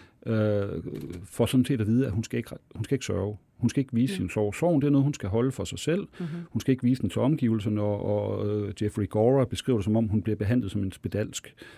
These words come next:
Speaker 1: i det sociale liv. Altså, der er helst ikke nogen, der har lyst til at komme i kontakt med hende.
Speaker 2: Nej.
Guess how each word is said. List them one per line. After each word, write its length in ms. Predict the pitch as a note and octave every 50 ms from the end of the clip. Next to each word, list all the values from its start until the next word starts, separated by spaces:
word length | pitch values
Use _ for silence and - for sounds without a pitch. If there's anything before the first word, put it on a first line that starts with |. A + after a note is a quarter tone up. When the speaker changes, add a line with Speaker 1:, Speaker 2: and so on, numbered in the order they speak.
| - - -
Speaker 1:
i 80 | - G#2+
det 140 | G2+ G#2
sociale 380 | - - G#2 - G#2+ G#2 G2+ F#2
liv. 200 | F2 F#2 G2+ -
Altså, 140 | - - G2
der 60 | A2+
er 40 | A2+
helst 180 | B2 C#3+ C3 -
ikke 80 | B2+ A#2+
nogen, 100 | B2+ C3
der 60 | A#2+
har 80 | A2 A2
lyst 140 | A#2+ -
til 60 | - A2+
at 40 |
komme 180 | - - G#2+ G2
i 20 |
kontakt 440 | F#2 - G2 F#2 - G2+ G#2+ G#2+ -
med 140 | G#2+ F#2+ F2+
hende. 160 | E2+ F#2 F#2 - -
Speaker 2:
Nej. 200 | - G3+ F3 E3